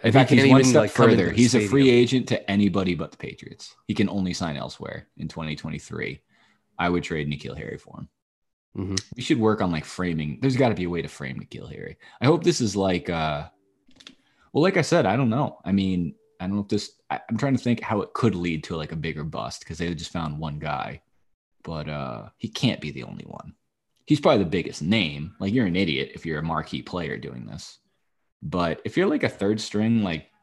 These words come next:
Speaker 2: you know, third string defensive back for the Jets, and you hear a thing or two in the locker room, it's not hard to create a fake online profile,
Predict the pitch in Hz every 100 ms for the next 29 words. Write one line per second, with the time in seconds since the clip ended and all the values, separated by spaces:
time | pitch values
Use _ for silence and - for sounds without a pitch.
0 | _ _ _ _ 98 82 80 - _ _
1 | _ _ _ _ 101 104 - 107 90 -
2 | 95 - 76 80 92 - 82 71 69 90
3 | - - - _ _ _ _ _ _ _
4 | _ _ - 80 85 87 90 87 87 87
5 | 85 98 101 101 101 92 101 98 90 82
6 | 92 - 113 117 131 _ _ _ _ _
7 | _ _ - 170 123 107 - 98 85 -
8 | 95 87 85 85 71 98 92 62 52 85
9 | 117